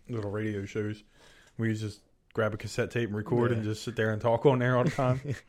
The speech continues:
Speaker 1: We were doing podcasts before it was cool.
Speaker 2: Yeah, he did. He invented that shit. <laughs> I remember staying up. We would try to edit, like, it'd be, like, a song had the double cassette thing.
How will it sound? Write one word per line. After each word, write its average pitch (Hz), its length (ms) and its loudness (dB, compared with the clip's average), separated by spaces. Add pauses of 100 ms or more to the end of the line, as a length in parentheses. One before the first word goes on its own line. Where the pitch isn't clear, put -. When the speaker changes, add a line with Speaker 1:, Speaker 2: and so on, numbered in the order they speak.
(200)
Speaker 1:
We 123 40 0
were 143 100 6
doing 104 200 2
podcasts 110 440 0
before 104 280 -6
it 101 60 -4
was 92 100 -10
cool. 107 380 -2
Speaker 2:
Yeah, 113 280 -6
he 117 200 -10
did. 98 340 -10 (220)
He 135 60 -10
invented 110 580 -6
that 90 180 -10
shit. 107 240 -10 (240)
<laughs> 147 720 2 (1000)
I - 60 -10
remember 131 220 -4
staying 104 300 -6
up. 107 120 -8
We 123 160 0
would 104 140 -6 (100)
try 127 140 0
to 104 120 -6
edit, 120 300 -4
like, 120 140 -2 (220)
it'd 175 120 -4
be, 135 80 2
like, 113 160 0
a 107 60 -2
song 127 300 0
had 123 160 2
the 107 60 -4
double 120 380 0
cassette 143 320 0
thing. 139 220 2